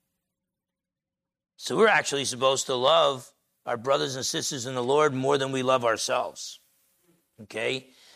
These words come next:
So much of our culture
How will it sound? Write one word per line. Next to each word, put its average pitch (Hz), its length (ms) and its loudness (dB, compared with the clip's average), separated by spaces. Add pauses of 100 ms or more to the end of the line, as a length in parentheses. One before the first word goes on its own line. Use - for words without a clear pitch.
(120)
So 220 560 4
much 202 840 0 (880)
of 135 200 0
our 170 220 4
culture 127 880 -2